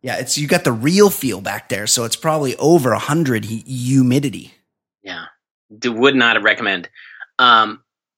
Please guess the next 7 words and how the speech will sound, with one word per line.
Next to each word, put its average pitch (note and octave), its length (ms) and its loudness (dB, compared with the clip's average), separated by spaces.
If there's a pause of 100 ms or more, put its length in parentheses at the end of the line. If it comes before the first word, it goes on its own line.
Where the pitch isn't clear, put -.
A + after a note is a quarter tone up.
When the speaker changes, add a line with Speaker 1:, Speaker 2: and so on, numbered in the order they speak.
(320)
Speaker 2:
<laughs> C#3 680 -4
but C#3 260 2 (400)
when C3 280 -2
I B2 260 2
was C#3 320 -2
in, A#2+ 280 -2
uh, G#2+ 400 0